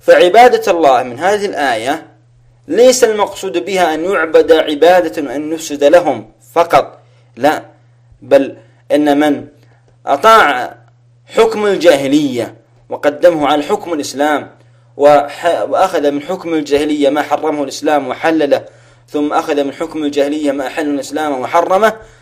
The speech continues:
فقد عبده. ولا يخفى عليكم، بارك الله فيكم، الحديث في هذا الباب،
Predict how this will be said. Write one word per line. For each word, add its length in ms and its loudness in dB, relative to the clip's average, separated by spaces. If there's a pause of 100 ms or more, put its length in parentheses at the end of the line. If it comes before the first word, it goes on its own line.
(140)
فقد 300 2
عبده. 600 4 (480)
ولا 240 6
يخفى 260 0
عليكم، 440 0
بارك 320 -2
الله 160 -4
فيكم، 360 -8 (420)
الحديث 420 -2
في 200 -6
هذا 140 0
الباب، 380 -2